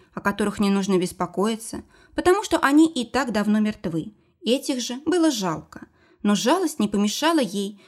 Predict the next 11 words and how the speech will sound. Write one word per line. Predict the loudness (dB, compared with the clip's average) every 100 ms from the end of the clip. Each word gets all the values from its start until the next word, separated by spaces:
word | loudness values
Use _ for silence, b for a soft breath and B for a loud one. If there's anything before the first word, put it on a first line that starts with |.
| B
прострелить | -4 -2 0 2 2 0
голень | 2 2 2
какому-то | -2 -2 0 0 0
бедолаге, | -2 0 0 0 -2 -6 -12 b b
неожиданно | 0 0 0 0 2 4
возникшему | 2 0 -2 -2 -4 -4 -4 -8 0
у | 4
нее | 6 6
на | 2
пути. | 0 -10 -10 -10 -10 -12 _ _ _ _ _ _ _ _ _ _
Так, | 0 0 -2